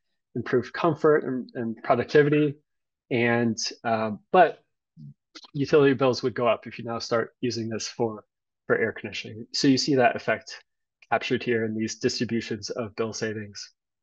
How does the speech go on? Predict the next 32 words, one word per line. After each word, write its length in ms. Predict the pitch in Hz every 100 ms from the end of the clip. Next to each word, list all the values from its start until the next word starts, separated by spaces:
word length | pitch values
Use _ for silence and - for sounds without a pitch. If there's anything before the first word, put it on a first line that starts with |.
| _ _ _ _ _ _ _ _ _ -
And 120 | 147
then 120 | 151
next, 300 | 156 156 -
we 520 | 156 143 135 135 - -
quantified 560 | 135 123 117 127 120
the 160 | 131 123 -
incremental 580 | 131 143 127 - 117
upgrade 380 | 113 - 117 104
cost. 640 | - 104 104 110 - - - -
And 180 | 120 127
we 80 | 131
find 300 | - 151 151
that, 180 | 147 - _ _ _ _ _ _ _ _ _ _ _ _ _ _ _ _ -
you 100 | 139
know, 380 | 143 135 147 - _
it 240 | 170 175 -
really, 260 | 165 156 170
if 120 | 156
you're 120 | 160
in 80 | 151
a 40 | 143
cold 200 | 147 127
climate, 320 | 131 131 139
it 80 | 143
makes 280 | 127 135 -
sense 320 | 120 120 -
to 200 | - 120
invest 540 | 113 117 113 107 -
in 380 | - 117 117 127 _ 117
a 120 | 107
cold 260 | - 117
climate 340 | - 117 113